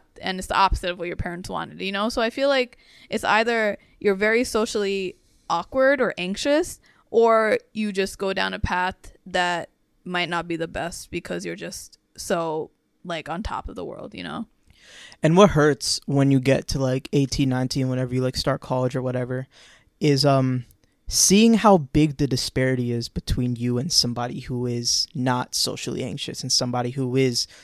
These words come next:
Speaker 2: sociable and is good at conversation, and seeing how far away you are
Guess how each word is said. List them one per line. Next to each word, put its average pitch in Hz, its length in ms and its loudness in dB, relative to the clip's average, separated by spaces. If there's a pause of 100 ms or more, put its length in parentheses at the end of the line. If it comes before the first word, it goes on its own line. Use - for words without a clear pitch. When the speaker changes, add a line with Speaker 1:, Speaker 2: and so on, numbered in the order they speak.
(200)
Speaker 2:
sociable 123 640 2
and 123 160 -2
is 120 220 -4
good 120 160 -2
at 123 180 -4
conversation, 113 680 -8
and 127 120 -6
seeing 214 300 0
how 240 160 6
far 131 460 0
away 131 240 -4
you 131 320 -4
are 135 320 2